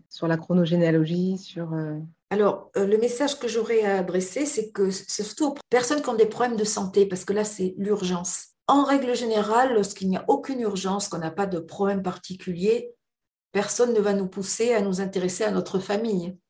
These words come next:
Speaker 1: Mm,
Speaker 2: Bon, sauf
Speaker 1: c'est
Speaker 2: par
Speaker 1: vrai.
Speaker 2: curiosité ou par désir d'augmenter notre niveau de conscience.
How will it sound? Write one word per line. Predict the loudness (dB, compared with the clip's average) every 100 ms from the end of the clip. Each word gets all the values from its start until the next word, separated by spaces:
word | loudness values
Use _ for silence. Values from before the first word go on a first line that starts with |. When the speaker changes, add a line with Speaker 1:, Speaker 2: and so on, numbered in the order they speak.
| _ -12 -8
Speaker 1:
Mm, | -8
Speaker 2:
Bon, | -8 -14
sauf | -8 -4
Speaker 1:
c'est | -2
Speaker 2:
par | -2
Speaker 1:
vrai. | 0
Speaker 2:
curiosité | 2 4 4 2 -2 -2 4 6 8 6
ou | 2 -2
par | -2 -2
désir | -2 0 0 0
d'augmenter | -2 -2 -2 0 0
notre | 0
niveau | 0 -2 -2
de |
conscience. | -4 -6 -4 -4 -6